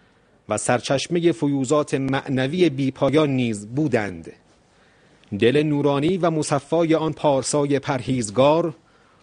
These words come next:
آینه روشن و صیقل یافته الهام الهی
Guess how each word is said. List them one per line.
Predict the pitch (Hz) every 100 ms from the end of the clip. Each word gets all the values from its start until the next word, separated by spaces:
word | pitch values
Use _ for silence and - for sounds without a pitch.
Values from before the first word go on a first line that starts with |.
| _
آینه | 123 123 113 127 135 135
روشن | 127 117 - 156 180 180 - _ _ _
و | 101 151
صیقل | - 151 143 139 123
یافته | 139 139 - - 151 147
الهام | 139 127 - 165 185 160
الهی | 156 151 135 170